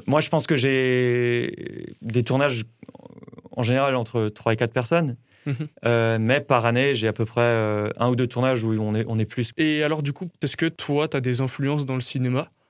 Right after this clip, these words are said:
Speaker 1: J'ai,
Speaker 2: Mhm.
Speaker 1: je pense que, comme tout le monde, j'ai beaucoup d'influences. Euh, maintenant, est-ce que je préfère, euh, un réalisateur plutôt qu'un autre ? Je, je suis pas sûr. Après, j'ai tendance,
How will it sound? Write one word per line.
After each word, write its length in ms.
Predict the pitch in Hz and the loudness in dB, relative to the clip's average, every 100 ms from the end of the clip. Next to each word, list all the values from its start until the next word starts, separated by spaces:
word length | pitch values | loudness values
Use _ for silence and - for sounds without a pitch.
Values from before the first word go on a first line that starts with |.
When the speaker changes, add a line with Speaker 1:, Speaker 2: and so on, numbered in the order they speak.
| - | -12
Speaker 1:
J'ai, 920 | 98 117 113 113 113 113 110 110 107 | 0 2 4 4 4 2 2 2 2
Speaker 2:
Mhm. 60 | 107 | 0
Speaker 1:
je 120 | 104 | 0
pense 220 | 151 151 | -2 0
que, 340 | 147 131 120 117 | 0 2 2 0
comme 180 | 127 120 | -2 0
tout 100 | 151 | 0
le 60 | |
monde, 120 | 156 | 0
j'ai 120 | 127 117 | 0 0
beaucoup 340 | 101 139 160 | 0 0 0
d'influences. 640 | 135 120 139 147 156 - - _ - | 0 -2 -2 0 -2 -8 -20 _ -4
Euh, 320 | 120 117 113 110 | 0 2 2 2
maintenant, 320 | 117 151 147 | 0 0 0
est-ce 100 | - | 0
que 80 | 123 | -2
je 80 | |
préfère, 380 | - 131 156 139 | 0 -2 0 2
euh, 240 | 120 117 113 - _ - | 2 0 -2 -8 _ -2
un 80 | 117 | 2
réalisateur 500 | 131 131 139 160 - | 2 2 0 0 -2
plutôt 180 | 147 | -2
qu'un 160 | 135 135 | 0 0
autre ? 120 | 151 | 0
Je, 200 | 127 123 | 2 0
je 160 | 110 113 | 0 -2
suis 240 | - 113 | -2 -8
pas 300 | - - 156 | -8 0 2
sûr. 300 | 151 - 170 | 2 2 2
Après, 280 | 139 175 165 | 2 2 2
j'ai 240 | 131 127 | 2 0
tendance, 300 | 127 143 156 | 2 0 0